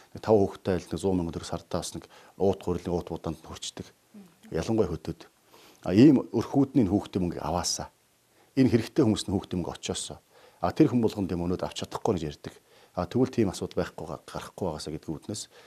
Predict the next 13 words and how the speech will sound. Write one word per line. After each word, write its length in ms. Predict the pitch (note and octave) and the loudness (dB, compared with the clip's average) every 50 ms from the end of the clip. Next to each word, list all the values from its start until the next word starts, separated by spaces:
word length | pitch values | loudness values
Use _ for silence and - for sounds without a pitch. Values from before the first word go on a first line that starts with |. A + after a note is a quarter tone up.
| - - _ _ - | -20 -20 _ _ -8
а, 240 | - E2 D#2+ - - - - - | -6 -6 -6 -6 -10 -16 -12 -12
хүсэлт 240 | F#2+ - - - - | -10 -10 -8 -6 -6
гаргасан 320 | F2+ E2 - - B2 A2 | -6 -6 -6 -8 -8 -6
хүүхдүүрт 480 | - G2+ F2 - - - G#2 - - G2 | -4 -4 -6 -6 -8 -12 -12 -10 -6 -8
хүүхдийн 320 | D#2+ - - - E2+ F2 | -8 -8 -6 -6 -4 -4
мөнгө 140 | D#2+ D2 D2+ | -4 -4 -6
олгоё. 240 | - F#2+ A2+ C#3 D3 - - - - - _ | -4 -4 -4 -4 -4 -6 -16 -20 -20 -20 _
Мэдээж 240 | - D#2+ D#2 C#3+ C3+ - - | -10 -2 0 0 0 2 0
боломжтой 480 | E2+ D#2+ F#2+ F#2 - - - D3+ B2 | 0 0 0 -2 -2 0 2 2 2
айлын 240 | G2+ F#2+ G#2+ E2 D#2+ | 4 2 0 -4 -4
хүүхдүүд 320 | - - - E2 - - F#2+ | -6 -10 -12 -12 -8 -6 -6
нь 80 | D#2 | -6
бас 160 | - - - | -6 -8 -12